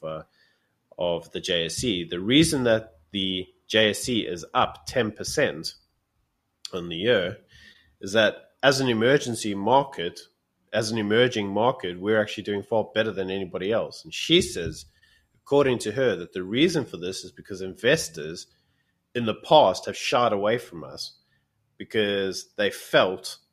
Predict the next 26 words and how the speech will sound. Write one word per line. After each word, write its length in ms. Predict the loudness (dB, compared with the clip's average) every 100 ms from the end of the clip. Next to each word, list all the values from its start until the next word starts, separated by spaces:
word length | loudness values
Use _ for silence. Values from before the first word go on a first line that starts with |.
| _
that 260 | -6 -4 -4
we 180 | -8 -8
were 400 | -4 -2 -2 -2
a 400 | -4 -4 -4 -8 _ _ _ _ _ -16
risky, 640 | -6 -2 -2 -4 -4 -2
unstable 800 | -2 -2 -4 -6 -2 -2 -2 -6
place. 640 | -6 -4 -4 -2 -6 -8 -10 _ _ _ _ _ _ -4
But 320 | 0 0 -2
what 100 | -4
they're 160 | -2 0
now 240 | 4 4
saying 440 | 4 0 -4 -4
is 120 | -8 -4
that 240 | -4 -4 -6
actually 260 | -6 -6
people 320 | -8 -8 -4
want 220 | -2 -4 -4
to 120 | -12
come 380 | -4 0 2 0
to 200 | -8 -8
us 320 | -8 -10 -12 _ _ _ _ _
because, 200 | -12 -10
according 420 | -2 2 2 0
to 120 | -4
them, 480 | 2 2 2 -2 -10 -14 _ _ _ _ _ -10
inflation 960 | -8 -8 -2 4 4 4 -2 -2 -2